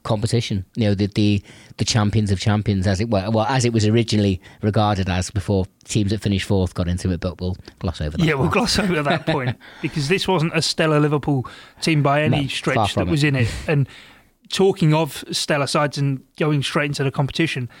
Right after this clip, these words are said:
Speaker 2: first game, obviously there, there had been the qualifiers that Liverpool had knocked out Graz to, to get through. And that wasn't plain sailing, a two nil
Speaker 1: No.
Speaker 2: away win and a one nil defeat at Anfield. But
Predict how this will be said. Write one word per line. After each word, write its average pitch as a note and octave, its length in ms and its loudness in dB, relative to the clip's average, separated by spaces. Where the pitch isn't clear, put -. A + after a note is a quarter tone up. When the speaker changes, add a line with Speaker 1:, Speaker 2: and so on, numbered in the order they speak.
Speaker 2:
first F3+ 400 -2
game, D#3+ 300 0
obviously E3 280 0
there, D#3 180 0
there D#3 180 -2
had D#3 180 -6
been D3 140 0
the C#3 80 0
qualifiers C#3 560 -2
that D#3 140 -2
Liverpool C#3+ 320 -4
had B2+ 120 -2
knocked D3 220 -4
out C3+ 140 -2
Graz C#3+ 380 -2
to, C#3 280 -2
to D#3 140 -4
get C3+ 220 -4
through. C3 380 -2
And C#3+ 120 -2
that F3+ 140 -2
wasn't F3 380 0
plain E3+ 220 0
sailing, C#3 320 -4
a - 20 -2
two - 180 0
nil D#3 200 4
Speaker 1:
No. D#3 60 2
Speaker 2:
away D3 200 2
win D3+ 240 2
and C#3+ 120 2
a C#3 40 2
one D#3 240 0
nil D3 140 2
defeat C#3 440 -4
at C#3 100 -2
Anfield. C#3 580 -2
But D3+ 160 -2